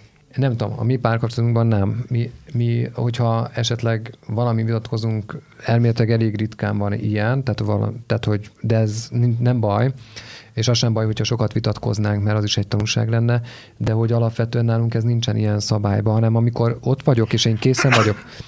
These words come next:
egy megoldásra, akkor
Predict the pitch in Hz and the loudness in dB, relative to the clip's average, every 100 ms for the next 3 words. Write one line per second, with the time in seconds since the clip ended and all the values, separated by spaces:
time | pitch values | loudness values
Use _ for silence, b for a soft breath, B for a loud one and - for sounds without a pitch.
0 | B B - 120 117 110 110 107 107 - | B B 2 6 6 4 4 2 2 0
1 | 117 139 151 B B B B B - 123 | 2 0 0 B B B B B -2 0
2 | 151 - 127 117 | 0 0 0 0